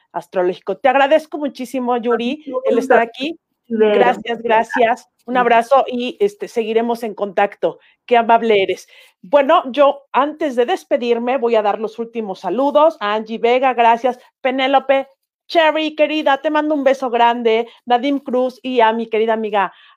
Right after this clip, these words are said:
Speaker 1: Raquel Morón, este, ajustemos las prioridades astrológicas, sin dejar de hacer lo que nos gusta. Bueno, ya nos vamos a ir el día de hoy, después de este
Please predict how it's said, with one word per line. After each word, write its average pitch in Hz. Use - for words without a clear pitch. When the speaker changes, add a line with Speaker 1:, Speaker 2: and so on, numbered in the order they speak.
Speaker 1:
Raquel 214
Morón, 202
este, 160
ajustemos 208
las 185
prioridades 160
astrológicas, -
sin 302
dejar 262
de 196
hacer 277
lo 202
que 302
nos 349
gusta. 208
Bueno, 202
ya 370
nos 427
vamos 349
a 233
ir 415
el 233
día 226
de 202
hoy, 285
después 220
de 208
este 180